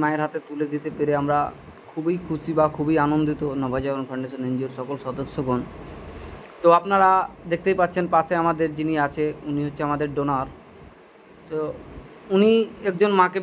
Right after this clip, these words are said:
ব্লাডটা দিল, খুবই ভালো কাজ। আমাদের পেশেন্ট পার্টিও রয়েছে আমাদের সাথে। যে ব্লাড দিয়েছে ওনাকে আমরা অসংখ্য ধন্যবাদ ও ভালোবাসা জানাই নবজাগরণ ফাউন্ডেশন এনজিওর পক্ষ থেকে। এইভাবে মানুষের পাশে সহজ থেকে সহযোগিতা করার জন্য।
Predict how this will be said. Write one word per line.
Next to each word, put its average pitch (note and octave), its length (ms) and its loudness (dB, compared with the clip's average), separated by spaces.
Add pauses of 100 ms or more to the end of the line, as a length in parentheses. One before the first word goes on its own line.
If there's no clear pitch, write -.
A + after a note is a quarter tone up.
ব্লাডটা F3 340 2
দিল, E3 180 -2 (260)
খুবই E3+ 220 0 (460)
ভালো D#3+ 200 4 (100)
কাজ। D3+ 140 2 (500)
আমাদের D#3 300 2 (540)
পেশেন্ট D#3+ 320 -6
পার্টিও D#3 360 0
রয়েছে D3 320 2
আমাদের C#3+ 320 -2
সাথে। C3+ 240 -8 (1900)
যে F3+ 180 8
ব্লাড G#3+ 220 6
দিয়েছে G#3 260 2
ওনাকে G#3 340 0
আমরা G3 140 2 (100)
অসংখ্য F#3+ 360 -4
ধন্যবাদ F#3 360 0
ও F#3 40 4 (120)
ভালোবাসা E3+ 440 0
জানাই E3 240 0 (600)
নবজাগরণ E3 400 4
ফাউন্ডেশন D#3+ 360 -4
এনজিওর D#3 280 -2
পক্ষ D3 120 -8 (140)
থেকে। C#3+ 200 -10 (140)
এইভাবে D3 280 0 (120)
মানুষের D3+ 380 -2
পাশে C#3+ 300 -2
সহজ C#3+ 220 -4 (460)
থেকে D3+ 200 -6 (100)
সহযোগিতা C#3+ 420 -2
করার C#3+ 280 -2
জন্য। C#3 180 -2